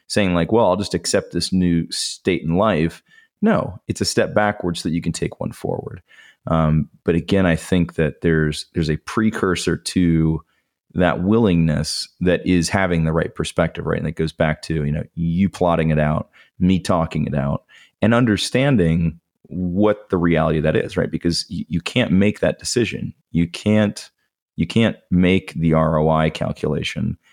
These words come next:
unless you know what you're putting at risk, right? And then once you do know that,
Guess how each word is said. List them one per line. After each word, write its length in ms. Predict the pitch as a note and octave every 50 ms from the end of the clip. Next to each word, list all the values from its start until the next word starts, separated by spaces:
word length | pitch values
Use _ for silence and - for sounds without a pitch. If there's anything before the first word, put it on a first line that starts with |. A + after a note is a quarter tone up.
| _ _ _ _ -
unless 380 | G2 G2+ G2 G#2 A2+ A#2+ - -
you 80 | G#2+ G2+
know 160 | F2+ F2 E2+
what 200 | E2+ E2+ - -
you're 100 | E2+ -
putting 300 | - - D2+ D2 C#2+ D2+
at 100 | - G2
risk, 460 | C3+ D#3 - - - - - - -
right? 240 | - - - - -
And 80 | F2
then 120 | E2+ E2+ F2+
once 220 | F#2 G2 - -
you 80 | D#2+ D#2+
do 240 | D#2 D#2 D#3+ F#3 E3+
know 180 | G#2 E2+ D#2+
that, 380 | D#2 E2 D#2+ E2 E2+ E3+ -